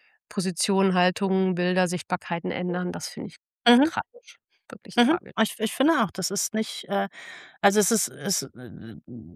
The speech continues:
Speaker 2: es ist viel passiert, ne? Wenn man bedenkt irgendwie, dass es noch nicht lange her ist, dass die Männer darüber bestimmt haben, ob die Frauen arbeiten gehen dürfen. Da sind wir, glaube ich, ne, das ist alles gekippt worden,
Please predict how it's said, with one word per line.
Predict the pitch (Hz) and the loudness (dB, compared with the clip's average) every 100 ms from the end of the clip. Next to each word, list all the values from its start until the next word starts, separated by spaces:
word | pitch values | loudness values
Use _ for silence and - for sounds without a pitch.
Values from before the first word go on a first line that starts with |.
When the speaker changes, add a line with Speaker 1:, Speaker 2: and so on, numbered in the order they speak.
| - _ - | -20 _ -6
Speaker 2:
es | 190 - | -2 0
ist | 226 - _ _ _ _ | 0 -2 _ _ _ _
viel | - - - - - 285 | -10 -8 -6 -4 4 6
passiert, | 254 - 269 - 294 339 - - - - - - _ _ - | 4 0 0 4 2 2 -6 -12 -18 -20 -20 -20 _ _ 4
ne? | 240 294 | 6 8
Wenn | 233 | 8
man | 226 214 | 8 6
bedenkt | 185 196 226 226 | 4 4 4 2
irgendwie, | 220 220 220 | 2 2 2
dass | 214 208 214 | 2 2 2
es | 220 | 4
noch | 220 | 4
nicht | 370 - | 2 4
lange | 247 214 | 4 4
her | 180 196 190 180 | 4 6 6 4
ist, | 190 - - | 0 -4 -6
dass | - | -2
die | 202 | 2
Männer | 196 190 | 4 4
darüber | 185 180 180 180 | 4 2 0 0
bestimmt | 180 - 190 175 - | -2 -2 -4 -2 -2
haben, | 170 170 175 | 0 0 -2
ob | - | -4
die | 185 | -6
Frauen | - 175 175 | 0 0 2
arbeiten | 165 170 - | 0 -2 -2
gehen | 165 165 165 | -2 -2 -2
dürfen. | 160 156 170 | -4 -4 -4
Da | 165 | 0
sind | 226 | 2
wir, | 214 | 2
glaube | 160 - | 0 -6
ich, | 170 | -6
ne, | 285 | -4
das | - 226 | -2 -2
ist | 208 - | -4 -6
alles | - 175 - | -6 -10 -10
gekippt | - 262 - 262 | -4 -4 0 0
worden, | 294 | 0